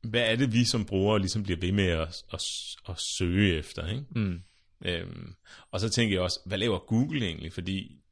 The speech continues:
Speaker 1: det er jo, det er jo Googles produkter, og Google, de burde på en eller anden måde guide dem, som jeg ser det, i en eller anden retning, ikke? Nu har vi fået at vide, jeg mener, det var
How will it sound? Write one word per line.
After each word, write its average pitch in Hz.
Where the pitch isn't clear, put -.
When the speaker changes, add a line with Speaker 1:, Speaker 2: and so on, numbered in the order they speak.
Speaker 1:
det 95
er 90
jo, 82
det 92
er 90
jo 85
Googles 131
produkter, 101
og 80
Google, 113
de 107
burde 104
på 107
en 104
eller 95
anden 104
måde 95
guide 90
dem, 92
som 87
jeg 87
ser 90
det, 87
i -
en 107
eller 87
anden 85
retning, 82
ikke? 95
Nu 104
har 101
vi 101
fået 92
at 90
vide, 104
jeg 110
mener, 85
det 85
var 85